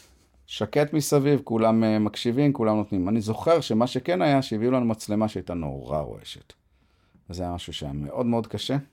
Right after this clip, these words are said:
ושם היה לי הרבה ויכוחים והרבה עניינים, ושם, אה, שם החלטתי שאני מגדל עמוד שדרה, ולא מוותר על העניין. ספגתי המון, אה,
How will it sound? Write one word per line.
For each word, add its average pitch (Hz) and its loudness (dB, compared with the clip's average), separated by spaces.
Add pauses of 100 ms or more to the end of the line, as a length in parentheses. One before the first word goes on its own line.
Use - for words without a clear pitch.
(1300)
ושם 90 -4
היה 92 0
לי 85 -4
הרבה 85 -2
ויכוחים 143 0
והרבה 98 2
עניינים, 107 2
ושם, 104 0
אה, 95 -2 (440)
שם 107 -2
החלטתי 104 0
שאני 98 -4
מגדל 92 -2
עמוד 90 -6
שדרה, 110 0 (760)
ולא 98 0
מוותר 85 -2
על 76 -6
העניין. 67 -10 (840)
ספגתי 104 -4
המון, 98 -2
אה, 92 -2